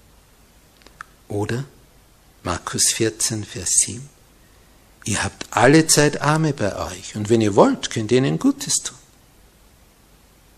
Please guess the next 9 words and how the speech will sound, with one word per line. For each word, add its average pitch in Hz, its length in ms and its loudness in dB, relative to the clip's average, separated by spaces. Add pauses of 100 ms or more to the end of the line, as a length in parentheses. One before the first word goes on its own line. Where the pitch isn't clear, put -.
(1500)
Und 123 120 -4
die 139 80 2
goldene 151 380 10
Regel 180 400 8
aus - 160 4
Matthäus 139 480 8
sieben, 156 200 2
Vers 131 340 4
zwölf: 143 460 2